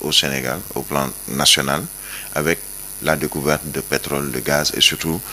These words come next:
la ñuy tàmbalee di ko exploiter bu dee sur le plan économique. Ñu ne la ña ngay àbb, waaye même bu ñuy def ay eurobond wala ñuy def ay, euh, euh, di lever ay fonds, taux bañ ñuy lebale, lebalee sax dafay bëri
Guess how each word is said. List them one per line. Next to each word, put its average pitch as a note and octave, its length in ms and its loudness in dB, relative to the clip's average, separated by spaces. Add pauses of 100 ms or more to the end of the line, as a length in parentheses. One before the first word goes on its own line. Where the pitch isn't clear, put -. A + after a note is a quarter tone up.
(200)
la D2+ 120 4
ñuy D#2 160 4
tàmbalee C#2+ 400 4
di B1+ 140 -4
ko C2+ 180 0 (300)
exploiter - 460 2 (120)
bu F2 80 4
dee F#2 100 6
sur F2 160 2
le D2+ 100 4
plan D#2 280 2
économique. C2 400 -2 (560)
Ñu G3 120 8
ne G#3 100 8
la C3+ 160 2 (440)
ña G2+ 120 4
ngay A2 200 4
àbb, D2 260 0 (580)
waaye F#2 180 6
même G#2+ 180 0
bu G#2+ 120 0
ñuy G#2+ 100 2
def G2 180 2
ay F#2+ 160 4
eurobond E2 460 0 (160)
wala F#2 200 4
ñuy F#2+ 180 4
def F#2 260 0
ay, D#2+ 240 2
euh, A#1 180 0
euh, D2 460 2
di D#2 160 2
lever F#2+ 300 8
ay D#2 140 4
fonds, F2 280 -2 (840)
taux C#3 160 10
bañ A#2 200 4 (100)
ñuy A#2+ 160 4
lebale, F2+ 480 4
lebalee F#2 480 4
sax C#2+ 200 2 (580)
dafay E2+ 300 -2
bëri D2 360 -2